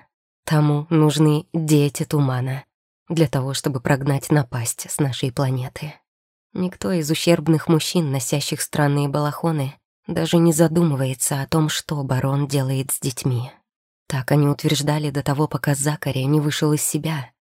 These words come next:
и не сломал руку одному из них. И тот рассказал, что всё же барона видели,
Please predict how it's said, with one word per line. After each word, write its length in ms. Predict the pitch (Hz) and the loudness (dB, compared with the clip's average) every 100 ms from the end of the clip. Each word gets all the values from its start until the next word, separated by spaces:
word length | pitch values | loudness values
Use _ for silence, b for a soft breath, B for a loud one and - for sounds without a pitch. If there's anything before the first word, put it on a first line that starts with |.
| _ _ | _ _
и 80 | 185 | 2
не 160 | 180 | 2
сломал 420 | 170 165 170 170 170 | 2 0 2 2 0
руку 300 | 165 - 139 | -2 -4 -4
одному 420 | 127 147 147 147 | 0 2 4 2
из 220 | 143 - | 0 0
них. 380 | 127 113 - - _ _ _ | -2 -2 -10 -16 _ _ _
И 120 | 165 151 | -2 -2
тот 240 | 147 - | -4 -4
рассказал, 480 | 143 - 127 131 131 | -6 -4 -6 -4 -8
что 180 | - 139 | -6 -6
всё 200 | - 151 | -2 2
же 120 | 156 | 4
барона 420 | 151 156 156 160 | 4 4 4 4
видели, 540 | 170 160 131 127 127 | 2 -2 -2 -2 -2